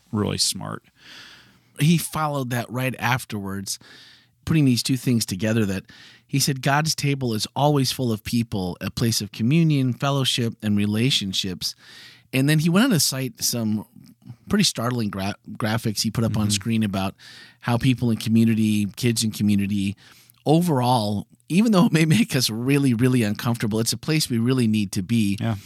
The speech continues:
Speaker 2: for our mental health, our well-being, and just that it makes sense that God's table is a place of refuge with those. And then he, he went on a little bit further to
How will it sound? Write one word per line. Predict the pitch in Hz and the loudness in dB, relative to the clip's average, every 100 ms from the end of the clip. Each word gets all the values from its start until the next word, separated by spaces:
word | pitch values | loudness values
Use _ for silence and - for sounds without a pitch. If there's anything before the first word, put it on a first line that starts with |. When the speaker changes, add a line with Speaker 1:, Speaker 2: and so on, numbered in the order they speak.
| - - | -18 -14
Speaker 2:
for | - 120 113 107 - | -8 -2 0 0 0
our | 98 | 2
mental | 123 139 135 120 | 2 2 0 0
health, | 127 123 120 | 0 0 0
our | 98 | -2
well-being, | 92 95 90 127 131 120 113 - _ _ _ _ _ _ - - - | -2 -4 -4 0 2 2 0 -6 _ _ _ _ _ _ -20 -20 -8
and | 131 143 | -4 0
just | 202 - | 0 0
that | 139 120 _ _ - _ _ _ | -2 -4 _ _ -20 _ _ _
it | 151 165 | -6 0
makes | 180 165 | 0 0
sense | - 160 143 131 | -2 -2 -2 -4
that | 127 107 | -4 -4
God's | 117 113 110 - - | -2 -2 -4 -8 -6
table | 127 113 110 | -2 0 0
is | 101 101 | -2 -4
a | |
place | - 113 110 | -4 -2 -2
of | 98 101 | -2 -4
refuge | 104 - 95 90 82 - | -6 -4 -6 -4 -6 -8
with | 95 110 117 110 - | -2 2 2 0 -4
those. | 92 95 95 - | -8 -6 -6 -4
And | 110 117 | 0 2
then | 156 | 2
he, | 190 127 - - | 2 0 -4 -4
he | 175 | 0
went | 185 180 | 2 2
on | |
a | |
little | 156 220 | 2 2
bit | 190 151 | 2 2
further | 151 151 120 | 2 2 2
to | 113 117 | -2 -4